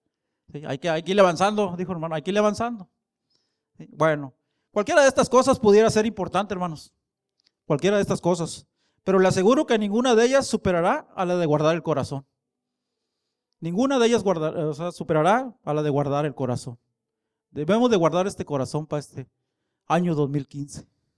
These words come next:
¿Sí? Salomón sabía cuán traicionero es el corazón, de ahí que dice, ¿sí? "Sobre toda cosa guardada, guarda tu corazón".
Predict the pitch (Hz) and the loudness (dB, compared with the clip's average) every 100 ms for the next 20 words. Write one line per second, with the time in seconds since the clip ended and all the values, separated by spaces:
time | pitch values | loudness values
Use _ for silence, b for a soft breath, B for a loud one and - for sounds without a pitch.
0 | _ _ - 151 - _ _ _ _ _ | _ _ -16 -16 -16 _ _ _ _ _
1 | _ _ _ _ - 190 185 196 254 247 | _ _ _ _ -2 4 4 6 4 4
2 | 220 233 240 233 226 208 180 202 233 240 | 2 2 0 2 0 2 0 2 0 -2
3 | - _ _ _ _ _ _ - 196 190 | -8 _ _ _ _ _ _ -8 -2 0
4 | 180 180 170 208 247 - _ _ _ _ | 2 4 4 2 -2 -8 _ _ _ _
5 | 143 139 156 147 151 185 160 160 - _ | -4 -4 -2 -4 -4 -4 -6 -8 -12 _
6 | _ _ _ _ _ _ _ _ - 165 | _ _ _ _ _ _ _ _ -12 -12
7 | 233 _ _ _ _ - 196 180 175 202 | -14 _ _ _ _ -2 2 4 4 4
8 | 208 - _ _ 185 208 254 269 262 254 | 4 0 _ _ 4 4 4 0 0 2
9 | 226 262 269 _ _ _ 135 139 143 147 | 2 0 -2 _ _ _ 0 0 2 -4
10 | 143 147 135 131 156 | -12 -10 -8 -6 -8